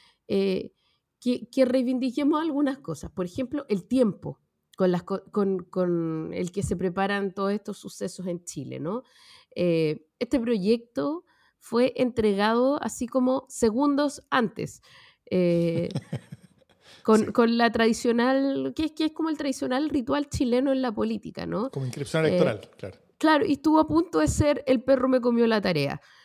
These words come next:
Speaker 1: Pero
Speaker 2: <laughs>
Speaker 1: afortunadamente alcanzó a ingresar. Y una primera cosa es que, eh, trae el sello auténtico chileno que es todo a última hora. Em, y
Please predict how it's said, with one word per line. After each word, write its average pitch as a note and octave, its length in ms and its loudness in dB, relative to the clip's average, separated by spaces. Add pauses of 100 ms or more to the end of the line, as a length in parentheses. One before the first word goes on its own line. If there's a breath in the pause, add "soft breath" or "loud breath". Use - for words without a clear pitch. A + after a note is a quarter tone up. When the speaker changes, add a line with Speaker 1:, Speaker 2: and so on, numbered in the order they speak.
(120)
Speaker 1:
Pero C4+ 220 6
Speaker 2:
<laughs> - 0 -
Speaker 1:
afortunadamente C#4 1040 4
alcanzó B3 480 0
a - 20 6
ingresar. A3 480 -2
Y A#3+ 160 -10
una E4 200 0
primera D4+ 400 0
cosa D#4+ 420 -4
es C4 140 -4
que, C#4 280 -4 (520 soft breath)
eh, A#3 300 4
trae C#4+ 260 4
el C#4 100 0
sello D4+ 640 4
auténtico D4+ 720 2
chileno C#4+ 580 2
que C4+ 380 2
es D4 80 -6 (260)
todo C#4+ 160 6
a C4 60 8
última C4 400 0
hora. C#3 280 -4 (540 loud breath)
Em, F#3+ 640 -2 (640)
y C#4+ 380 -2